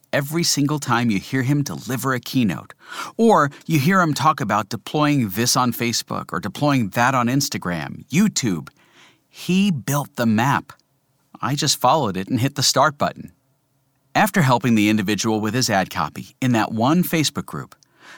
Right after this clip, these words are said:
I basically kept going into different groups for marketers. Again, I wasn't selling my service or dropping the name Ad Zombies,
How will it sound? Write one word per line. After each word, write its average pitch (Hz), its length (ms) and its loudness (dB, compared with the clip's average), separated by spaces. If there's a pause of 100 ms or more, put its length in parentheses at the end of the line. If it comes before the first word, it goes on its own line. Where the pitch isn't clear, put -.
(100)
I 131 80 -2
basically 139 560 0
kept 160 240 -2
going 143 300 2
into 139 160 0
different 147 320 -2
groups 117 260 -2
for 156 140 0
marketers. 160 640 -2 (460)
Again, 120 440 0 (240)
I 151 100 0
wasn't 285 340 0
selling 170 460 2
my 143 120 2
service 139 600 -2
or 117 140 0
dropping 135 580 0
the 139 80 4
name 143 260 4
Ad 110 240 0
Zombies, 90 460 -4